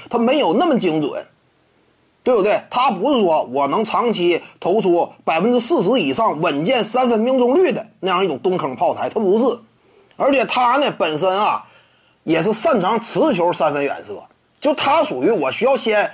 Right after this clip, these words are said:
运运球，找一找一定的手感，完全蹲坑的话，不利于他发挥。但是呢，考虑到目前啊，快船队阵容当中呢，几大核心俱在，纷纷健康归来，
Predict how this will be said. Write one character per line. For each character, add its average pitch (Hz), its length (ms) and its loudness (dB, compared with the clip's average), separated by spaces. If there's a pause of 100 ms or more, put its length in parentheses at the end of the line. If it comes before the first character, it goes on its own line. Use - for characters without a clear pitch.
运 277 220 2
运 254 140 0
球， 196 200 0
找 151 260 -2
一 277 80 2
找 175 160 0
一 131 140 -2
定 226 140 2
的 165 80 -2
手 120 200 -4
感， - 260 -4 (280)
完 240 260 2
全 254 220 2
蹲 269 160 2
坑 233 100 2 (160)
的 107 100 -8
话， 147 300 -2 (240)
不 208 180 2
利 277 120 2
于 247 40 2
他 220 120 0
发 208 200 2
挥。 117 240 -4 (440)
但 285 180 2
是 320 200 4
呢， 135 200 -4 (220)
考 175 180 -2
虑 240 80 0
到 269 140 2
目 277 140 2
前 147 180 -2
啊， 180 160 2
快 269 180 -2
船 185 140 0
队 226 140 2
阵 247 100 2
容 220 140 2
当 214 180 2
中 151 200 0
呢， 104 60 -16 (540)
几 170 240 0
大 269 180 4
核 226 220 0
心 214 180 0
俱 220 200 -2
在， 196 340 0
纷 269 220 0
纷 214 160 2
健 233 180 0
康 214 200 0
归 202 160 2
来， 131 300 -4